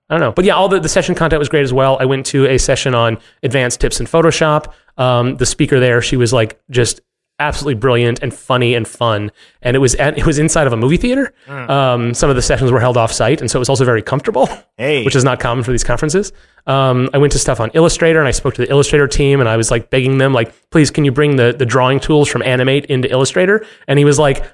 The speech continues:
Speaker 1: "I don't understand why you would want that. I've never heard that before, but, uh, send me a video of you doing it, and maybe I'll consider it." So, like,
Speaker 2: <laughs>
Speaker 1: okay, so it's a long shot, but
Speaker 2: Yeah.
Speaker 1: we'll, we'll see, 'cause I love the drawing tools in one tool. But anyway, yeah.
Speaker 2: Ah, sure, sure.
Speaker 1: Um,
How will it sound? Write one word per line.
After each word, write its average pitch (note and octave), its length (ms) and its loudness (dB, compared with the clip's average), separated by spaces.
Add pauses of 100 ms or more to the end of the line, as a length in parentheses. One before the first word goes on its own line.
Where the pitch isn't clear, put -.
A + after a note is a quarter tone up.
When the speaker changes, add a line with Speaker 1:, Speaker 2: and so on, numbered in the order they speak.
(120)
Speaker 1:
"I F3 80 0
don't G3+ 320 0
understand F3 380 2
why D#3+ 120 2
you D#3 80 4
would C#3+ 80 2
want F#3 200 2
that. A2 200 0
I've C3+ 80 0
never D#3 160 2
heard F3 180 0
that A#2 140 0
before, A#2 260 -4
but, - 400 -2 (260)
uh, C#3+ 320 2
send G3 300 0
me G3+ 100 4
a F#3 60 4
video F3 280 4
of D3+ 60 4
you D3 140 2
doing C#3 300 2
it, A2+ 180 -4
and C3+ 140 0
maybe C3+ 180 4
I'll B2 100 2
consider B2 380 -2
it." A2+ 160 -6
So, C3+ 140 2
like, C3 200 2
Speaker 2:
<laughs> A3+ 400 -4
Speaker 1:
okay, E3+ 220 2
so D#3+ 300 4
it's D#3 180 2
a E3 60 2
long D#3+ 220 2
shot, A#2 300 -2
but C3+ 120 0
Speaker 2:
Yeah. C#3+ 140 2
Speaker 1:
we'll, C#3 80 -4
we'll C#3+ 120 2
see, A2+ 220 -2
'cause C3 120 0
I D3 40 2
love C#3 200 2
the B2+ 80 0
drawing A2+ 220 0
tools A2+ 180 -4
in A2 100 -4
one A2 180 -2
tool. A#2 200 -2
But - 140 -6
anyway, A#2 180 0
yeah. A#2 120 0
Speaker 2:
Ah, C#3+ 260 0
sure, C3+ 240 -8
sure. - 240 -12
Speaker 1:
Um, A2+ 640 -2